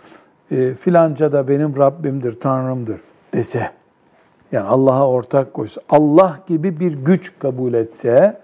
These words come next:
buna şirk diyoruz, yapanına da müşrik diyoruz. Bunun affı yok. Bu sözle ahirete giden ebedi cehennemde kalacak.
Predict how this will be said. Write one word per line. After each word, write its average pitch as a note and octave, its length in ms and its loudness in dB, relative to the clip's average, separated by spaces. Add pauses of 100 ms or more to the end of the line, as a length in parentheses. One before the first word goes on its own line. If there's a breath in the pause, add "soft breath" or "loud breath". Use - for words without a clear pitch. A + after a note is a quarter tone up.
(360 soft breath)
buna F#3 300 2 (420 soft breath)
şirk - 480 0 (280)
diyoruz, C#3+ 420 0
yapanına D#3 680 2
da C#3+ 180 2 (360 soft breath)
müşrik D#3 580 -2
diyoruz. E3 440 0 (420 soft breath)
Bunun B3+ 200 6
affı F3+ 360 -2
yok. - 300 -12 (580 soft breath)
Bu G3+ 80 0
sözle F3 420 2
ahirete E3+ 600 2
giden D#3+ 300 0
ebedi F3+ 840 2
cehennemde D3 640 -2
kalacak. C3 440 -2